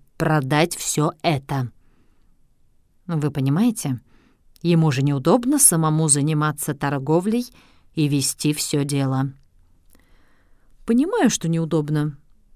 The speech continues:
но не понимаю, о каком деле идет речь.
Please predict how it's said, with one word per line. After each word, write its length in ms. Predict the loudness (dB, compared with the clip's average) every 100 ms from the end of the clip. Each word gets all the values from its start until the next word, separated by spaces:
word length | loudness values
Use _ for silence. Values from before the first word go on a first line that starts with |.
| -18
но 280 | -2 0 2
не 160 | 2 0
понимаю, 500 | 0 2 2 2 -2 -6
о 80 | -4
каком 520 | -2 -2 0 4 4
деле 560 | 6 6 6 4 0 -2 -4
идет 460 | -2 0 0 -2 -10
речь. 580 | -4 -2 -2 -4 -8 -12